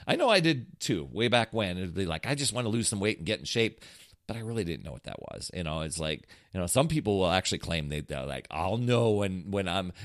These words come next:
when I've lo-, lost weight and gotten in shape." But what is the specific thing that you want to accomplish? Another one is to cultivate, this is going back to Think and Grow Rich here,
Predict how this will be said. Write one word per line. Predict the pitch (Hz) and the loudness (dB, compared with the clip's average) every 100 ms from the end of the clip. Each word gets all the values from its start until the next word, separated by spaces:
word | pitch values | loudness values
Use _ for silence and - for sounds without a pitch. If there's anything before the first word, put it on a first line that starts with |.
| - | -10
when | - 98 | -4 2
I've | 92 87 | 2 2
lo-, | 90 92 | -2 -4
lost | 104 95 90 - | -2 0 0 0
weight | 90 87 | 0 0
and | - 92 | -2 -4
gotten | 85 60 78 | -2 -2 -4
in | 78 | -6
shape." | - 98 69 - - - _ | -4 -2 -2 -6 -20 -20 _
But | - 131 - | 0 0 0
what | - 120 143 - | -2 0 0 2
is | 190 285 | 0 0
the | 233 | 0
specific | - - - 120 - | -2 0 -2 -4 -8
thing | - 117 196 | -4 -4 -4
that | 87 80 - | -6 -6 -4
you | 98 | -4
want | 98 | -2
to | 101 | -4
accomplish? | - 135 - - - - | -6 -10 -10 -12 -12 -8
Another | 151 294 302 | -2 0 2
one | 143 | 0
is | 131 139 - | 6 6 6
to | - 135 120 - | 4 2 2 -2
cultivate, | - 139 143 104 82 78 - 65 - | 0 0 2 0 0 0 -4 -10 -12
this | 92 104 95 | -8 -6 -2
is | 101 90 - 98 | -4 -6 -10 -8
going | 85 87 | -6 -2
back | 82 - | -2 -4
to | 98 - | -8 -10
Think | - 76 | -10 -8
and | 82 | -2
Grow | 82 | 0
Rich | 92 120 | 0 0
here, | 85 | -2